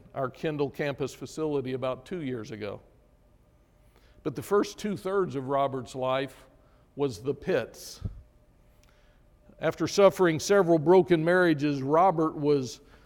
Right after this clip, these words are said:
literally on the brink. He was at the edge of despair,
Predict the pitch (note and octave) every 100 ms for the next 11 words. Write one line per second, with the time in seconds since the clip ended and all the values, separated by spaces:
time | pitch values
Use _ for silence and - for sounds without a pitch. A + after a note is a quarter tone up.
0 | _ _ C3+ E3+ F3 E3+ D#3 D3 C#3+ C#3
1 | - D3 F3 D#3+ D3 E3 D#3 A#2+ A2 F#3+
2 | F#3 D#3+ D3+ B2 D#3 C#3 D#3 D#3+ G3 G3
3 | E3 D3 D3+ - - F3+ F3+ F3+ F3